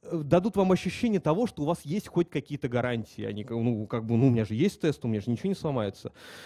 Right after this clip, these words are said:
Вот. На самом деле, плохие тесты, скорее всего, ничего не проверят, и потом будет очень много проблем из-за этого ощущения. Поэтому все, что сначала, первое, что мы сделаем, это вынесем все плохие зависимости. Вынесение плохих зависимостей даст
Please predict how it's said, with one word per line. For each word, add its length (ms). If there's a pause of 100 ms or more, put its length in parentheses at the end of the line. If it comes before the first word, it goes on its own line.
(120)
Вот. 280
На 80
самом 200
деле, 120
плохие 320
тесты, 240
скорее 400
всего, 180
ничего 380
не 100
проверят, 640
и 560
потом 300
будет 180
очень 160
много 220
проблем 400
из-за 140
этого 200
ощущения. 460
Поэтому 380
все, 200
что 280
сначала, 460
первое, 300
что 140
мы 100
сделаем, 420 (220)
это 200
вынесем 540
все 220
плохие 400
зависимости. 640 (220)
Вынесение 460
плохих 340
зависимостей 680
даст 160